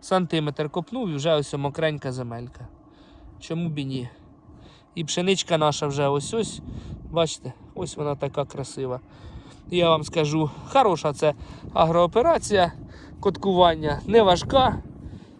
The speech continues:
абсолютно. Одне тільки, що перечіпати трохи їх так, плюс-мінус незручно, але нормально. Так, <clears throat> бачите, пшеничка вже, можна сказати, тут, де у вологому,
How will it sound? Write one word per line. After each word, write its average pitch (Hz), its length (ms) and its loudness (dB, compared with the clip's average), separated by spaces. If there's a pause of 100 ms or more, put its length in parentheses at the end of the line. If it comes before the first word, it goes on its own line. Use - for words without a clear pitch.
(180)
абсолютно. 175 720 2
Одне 220 220 2
тільки, 190 220 0
що 175 140 0
перечіпати 190 600 2
трохи 180 320 2
їх 170 160 4
так, 156 200 4 (540)
плюс-мінус 151 580 -4
незручно, 139 540 -2 (560)
але 196 220 -2
нормально. 113 480 -4 (280)
Так, 151 140 6 (640)
<clears throat> 180 640 0
бачите, 180 300 0
пшеничка 175 480 -2
вже, 156 160 2
можна 156 300 0
сказати, 156 460 0 (360)
тут, 175 180 -2
де 165 120 6
у 160 100 4
вологому, 151 560 2